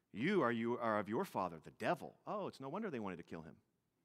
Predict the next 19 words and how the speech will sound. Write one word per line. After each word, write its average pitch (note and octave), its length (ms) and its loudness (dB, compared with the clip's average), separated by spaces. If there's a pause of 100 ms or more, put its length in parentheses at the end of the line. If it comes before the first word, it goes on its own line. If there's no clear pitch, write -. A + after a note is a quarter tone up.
(1500)
In C#3+ 80 4
Matthew E3+ 340 8
eighteen, F#3 460 6
he D#3+ 120 2
says E3+ 260 2
that E3 100 0
we D3+ 140 8
have D#3+ 180 6
church - 340 2
discipline F#3+ 500 2
or A#2+ 60 0
church D#3 300 -2
restoration, F3 640 2
as B2+ 100 -4
we've C#3 140 -2
tried C#3 220 2
to B2 40 -4
call A#2 260 4
it, G#2 80 -4